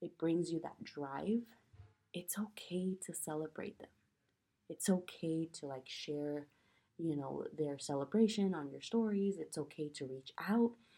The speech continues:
It's okay to, even if you don't wanna take that step, if you just wanna celebrate them on your own, it's okay. It doesn't take away from your journey.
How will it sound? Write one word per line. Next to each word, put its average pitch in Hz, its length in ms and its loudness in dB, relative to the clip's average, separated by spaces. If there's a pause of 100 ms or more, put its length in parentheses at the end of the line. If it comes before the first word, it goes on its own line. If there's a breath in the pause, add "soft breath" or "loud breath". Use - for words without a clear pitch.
(280 soft breath)
It's 165 220 -6
okay 160 560 0
to, 156 280 0
even 175 300 0
if 180 160 -8
you 185 80 2
don't 180 140 2
wanna 175 220 2
take 160 300 -6
that 151 240 -4
step, 220 320 -4
if 180 140 -4
you 160 160 -2
just - 180 -10
wanna 156 220 0
celebrate 156 680 -2
them 160 300 -2 (600 soft breath)
on 165 180 4
your 147 220 2
own, 165 380 2
it's - 280 -14
okay. - 540 -12 (320)
It 156 120 -2
doesn't 202 320 8
take 214 260 4
away 170 360 4
from 151 400 -2
your 151 300 6
journey. 143 560 2